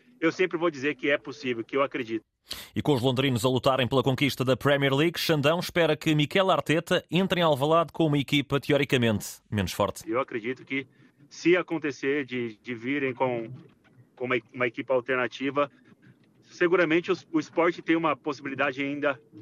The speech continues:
Speaker 1: ainda maior de conseguir o resultado positivo.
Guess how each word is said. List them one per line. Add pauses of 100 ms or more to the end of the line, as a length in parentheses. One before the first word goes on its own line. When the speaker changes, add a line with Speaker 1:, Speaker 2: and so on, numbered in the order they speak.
(260)
Speaker 1:
ainda
maior
de
conseguir (560)
o
resultado
positivo.